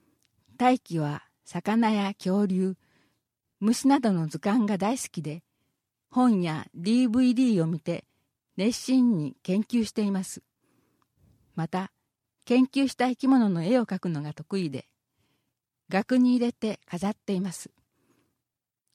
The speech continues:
ほのりは可愛いのが大好きです。自分で服を選んだり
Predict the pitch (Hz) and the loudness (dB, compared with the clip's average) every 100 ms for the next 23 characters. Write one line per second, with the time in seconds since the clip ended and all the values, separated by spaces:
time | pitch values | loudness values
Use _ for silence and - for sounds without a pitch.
0 | _ _ _ _ _ _ - 262 240 180 | _ _ _ _ _ _ 0 2 2 0
1 | 151 156 - _ _ _ 185 247 302 277 | -6 -8 -12 _ _ _ -6 -2 -2 -2
2 | 156 156 165 220 208 - 156 139 - - | -4 -6 -6 -6 -8 -12 -12 -12 -14 -20
3 | _ _ _ _ _ _ _ _ _ _ | _ _ _ _ _ _ _ _ _ _
4 | - 170 202 233 226 220 220 220 - - | -12 -4 0 2 2 0 -2 -4 -10 0
5 | 247 202 180 190 214 190 196 151 | 2 2 0 -2 -2 -4 -6 -10